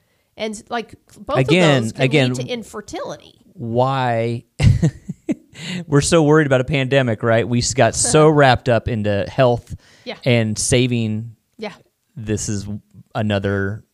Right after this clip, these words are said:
Speaker 2: area
Speaker 1: Yeah.
Speaker 2: that we probably should.
Speaker 1: Yeah.
Speaker 2: I am going to pause real
Speaker 1: Go for it.
Speaker 2: quick.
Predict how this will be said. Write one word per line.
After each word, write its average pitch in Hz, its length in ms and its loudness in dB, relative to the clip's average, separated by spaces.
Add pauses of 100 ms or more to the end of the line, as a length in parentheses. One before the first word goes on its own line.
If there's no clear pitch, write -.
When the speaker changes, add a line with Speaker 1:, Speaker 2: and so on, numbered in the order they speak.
(200)
Speaker 2:
area 139 460 4
Speaker 1:
Yeah. 427 80 -8
Speaker 2:
that 104 180 0
we 110 120 -2
probably 98 320 -2
should. 101 300 -8 (420)
Speaker 1:
Yeah. 277 140 -12 (840)
Speaker 2:
I 170 160 2
am 202 160 -2
going 131 220 -2
to 113 80 -2
pause 104 440 -2
real 101 840 -2 (120)
Speaker 1:
Go 165 100 -12
for - 100 -18
it. - 20 -14
Speaker 2:
quick. - 360 -6